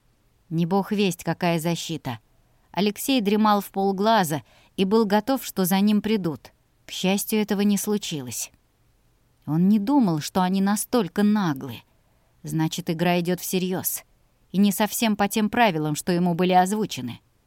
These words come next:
Что ж, он тоже умеет серьёзно поиграть, не мальчик. Расплатившись за бензин, Алексей подумал минуту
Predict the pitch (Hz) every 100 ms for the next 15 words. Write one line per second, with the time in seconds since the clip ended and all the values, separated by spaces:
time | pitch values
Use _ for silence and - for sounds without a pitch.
0 | _ _ _ - 170 147 - - - _
1 | _ _ _ _ 254 262 247 226 226 240
2 | 254 240 196 165 - 202 196 165 165 151
3 | 185 165 170 123 - - 185 214 196 196
4 | 190 165 - 139 - - _ _ _ _
5 | _ - 190 - 220 220 - 302 - 247
6 | 190 196 196 196 185 277 277 - _ _
7 | _ 196 214 - - 269 - 196 170 226
8 | 262 262 269 262 269 277